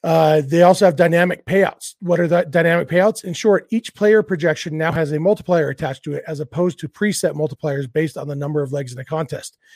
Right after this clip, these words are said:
With dynamic payouts also come more stat categories to place contests on. You can get higher payouts than other apps with fewer picks. So use promo code Locked On, and you'll get up to a hundred dollar match on your first deposit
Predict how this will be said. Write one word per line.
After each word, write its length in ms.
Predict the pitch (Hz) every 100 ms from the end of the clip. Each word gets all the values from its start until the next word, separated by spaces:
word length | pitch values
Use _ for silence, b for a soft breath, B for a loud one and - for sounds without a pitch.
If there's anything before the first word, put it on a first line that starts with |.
| b b
With 120 | 160
dynamic 480 | 156 156 185 220 185
payouts 400 | 175 165 151 -
also 300 | 180 190 190
come 180 | 180 165
more 220 | 156 170
stat 320 | 175 - 151 156
categories 380 | 151 143 143
to 100 | 135
place 220 | 135 156 -
contests 500 | 202 214 202 185 202
on. 260 | 190 190 _ b b b
You 140 | 175 190
can 180 | 190
get 160 | 156 156
higher 300 | 151 202 202
payouts 420 | 180 165 160 156
than 140 | 160 156
other 240 | 214 208
apps 380 | 151 156 - - b b -
with 220 | 196 220 - _
fewer 400 | - - 170 160
picks. 560 | 156 180 190 - - - _ _ _ _ _ _ _
So 300 | - 196 143 - -
use 320 | 180 208 -
promo 340 | 233 233 220
code 220 | - 190
Locked 240 | 151 175 196
On, 220 | 160 160
and 100 | 160
you'll 140 | 170
get 160 | 175 175
up 120 | 160
to 140 | 170 147
a 40 |
hundred 360 | - 202 214 196
dollar 240 | 202 185
match 320 | 156 156 156 -
on 180 | 160 175
your 120 | 156
first 260 | - 180 -
deposit 440 | 160 160 139 -